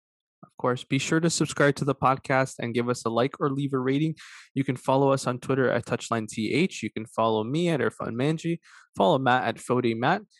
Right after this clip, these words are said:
And don't forget to follow our network at Garage Door Sport or check out garage door sports dot com. And you can follow Shenzi Shack on Instagram to place an order to see their menu.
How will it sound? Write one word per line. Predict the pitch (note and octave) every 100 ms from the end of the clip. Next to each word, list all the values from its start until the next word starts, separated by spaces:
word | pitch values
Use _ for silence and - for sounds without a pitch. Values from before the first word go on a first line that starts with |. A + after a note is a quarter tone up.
| _ _ -
And | A#2+ B2+
don't | C#3+
forget | D3+ C#3+ C#3
to | - C3
follow | - C3 C3+ C#3+
our | C#3+ C3+
network | B2+ E3+ A3 E3+
at | C3 A2+
Garage | - G2+ G2 -
Door | E2
Sport | - - - E3+ -
or |
check | - - A#2+
out | A2 -
garage | A#2+ - -
door | -
sports | - - - -
dot | - - -
com. | - C3+ E3+ D3+
And | A2+
you | G#2+
can | A2
follow | - G#2 G2
Shenzi | - G#2 A2 -
Shack | - A#2+ A#2+
on | A2 - C3
Instagram | D3 - C#3+ C#3 C3+
to |
place | - - - -
an | -
order | B2+ C3+
to | -
see | - G#2+
their | A2+
menu. | G#2+ G2+ C#3